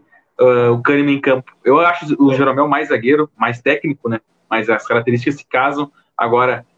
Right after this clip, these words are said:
é, ele contagia, né, cara? É um cara, é um cara, assim, dá a cabeçada no, nos pés dos <laughs> cara e, e é impressionante. Eu fico com o dois mil e vinte. Acho que ele evoluiu durante o,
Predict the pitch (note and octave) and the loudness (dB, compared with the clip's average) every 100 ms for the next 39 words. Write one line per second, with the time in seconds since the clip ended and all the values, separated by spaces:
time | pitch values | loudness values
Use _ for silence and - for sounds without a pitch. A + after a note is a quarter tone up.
0 | _ A2+ A2 G#2+ - C#3 C#3+ F#3+ G3+ B2+ | _ -2 0 0 0 0 2 0 0 -4
1 | A2+ D#3 A#2+ B2 A#2+ G#2 - - F#3 F#3+ | -2 -2 0 -2 -4 -6 -8 -6 -2 -2
2 | C3 B2 C#3 E3 D#3 C#3+ D#3 C3+ A2+ G#2+ | -2 -4 -4 -4 -4 -8 -4 -4 -4 -10
3 | _ _ _ _ _ _ _ A#2 B2+ D#3 | _ _ _ _ _ _ _ -4 -4 -2
4 | C#3+ - C3+ D3+ D3 B2 A#2 A2+ _ B2 | -2 -2 -4 -2 -2 -2 -4 -6 _ 0
5 | C#3+ - - - - - C#3+ A2+ A2+ - | 0 -6 -4 -4 -2 -2 -2 -2 -4 -10
6 | _ _ A2 A2+ A2 G#2+ - B2 C3+ C#3 | _ _ -4 0 0 -2 -6 -2 0 0
7 | A#2 A#2 A#2+ C#3+ G3 F#3+ G3 F#3 F#3 D3 | -2 2 2 2 2 -2 0 0 2 0
8 | C3 B2+ - C#3+ C#3+ D#3 D3+ D3+ C#3 B2+ | 0 0 2 2 2 2 4 4 4 2
9 | B2+ B2+ B2 A#2 | 0 0 0 0